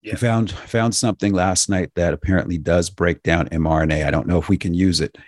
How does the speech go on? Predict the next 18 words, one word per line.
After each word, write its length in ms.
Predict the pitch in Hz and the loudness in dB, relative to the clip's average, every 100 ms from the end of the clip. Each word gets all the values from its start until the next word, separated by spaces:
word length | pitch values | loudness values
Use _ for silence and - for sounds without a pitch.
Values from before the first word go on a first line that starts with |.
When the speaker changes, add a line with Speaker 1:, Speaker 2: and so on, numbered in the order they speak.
| - | -6
Speaker 2:
in 100 | 85 | -2
the 60 | 80 | -2
cells 400 | - 85 76 71 | 0 0 0 -2
yet, 200 | 76 - - | -4 -6 -6
but 100 | 87 | -4
at 140 | - | 0
least 300 | 87 82 - - | 0 0 0 -4
we 140 | 80 | -4
have 320 | 69 80 80 - - | 0 0 0 -4 -6
a, 160 | 80 73 - | -4 -4 -4
a, 160 | 80 73 | -4 -2
we 120 | 85 | 0
have 100 | 85 | 0
a 60 | 80 | -2
breadcrumb 580 | 78 90 - - - 80 - | 0 0 0 -4 -8 -10 -18
here. 240 | - - _ _ _ _ _ _ _ _ _ _ _ _ _ _ _ _ _ _ - | -20 -20 _ _ _ _ _ _ _ _ _ _ _ _ _ _ _ _ _ _ -2
Pancreatic 800 | 110 113 - 110 101 98 90 - | 0 0 -2 0 2 0 -2 -4
enzymes 760 | 92 95 82 76 67 64 - | -2 0 0 0 -2 0 -2